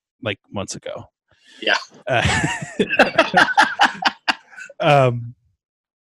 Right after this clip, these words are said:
Speaker 1: but my viewership has, has ramped up ever since the, the, uh, uh, season finale for season seven,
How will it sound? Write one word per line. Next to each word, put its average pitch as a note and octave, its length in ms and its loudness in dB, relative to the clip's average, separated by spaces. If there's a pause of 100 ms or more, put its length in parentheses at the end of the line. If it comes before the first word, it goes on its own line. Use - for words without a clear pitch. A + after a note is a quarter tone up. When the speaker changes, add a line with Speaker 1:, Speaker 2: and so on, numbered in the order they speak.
(140)
Speaker 1:
but D#3+ 200 4
my D3+ 120 6
viewership D#3 480 4
has, C#3+ 400 2
has D3+ 340 2
ramped B2+ 460 0
up A#2+ 260 0
ever A#2 260 -2
since A2 440 -4
the, G#2 440 -4 (140)
the, A2 520 -4
uh, G2 260 -2 (540)
uh, G#2+ 220 -2
season C3 380 -2
finale A2 400 -2
for G#2+ 140 -8
season G#2+ 300 -8
seven, G#2 440 -4